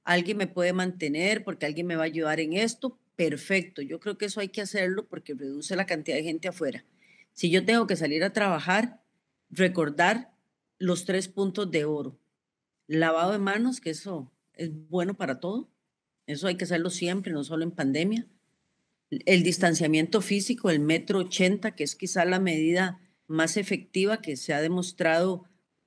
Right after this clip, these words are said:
ayuda a reducir la cantidad de casos, porque obviamente si no me encuentro al virus de frente, el virus no me infecta.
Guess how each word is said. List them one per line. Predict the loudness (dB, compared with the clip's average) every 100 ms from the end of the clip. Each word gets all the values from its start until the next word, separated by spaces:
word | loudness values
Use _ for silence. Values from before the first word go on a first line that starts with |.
| _
ayuda | 0 2 2 4 4 2
a |
reducir | 0 -2 -4 -4 -2 -2
la | 0
cantidad | -2 -2 -2
de | 0
casos, | -2 -2 -6
porque | -6 -2
obviamente | 0 0 0 -2 -8
si | -6 -4
no | -2
me | -2
encuentro | 0 0 0 -2
al | -2
virus | 0 0 0 -2
de | -4
frente, | 0 2 2 0 -4 _ _ -2
el | 0
virus | 2 2
no | 2
me | 0
infecta. | -2 -6 -8 -12 -20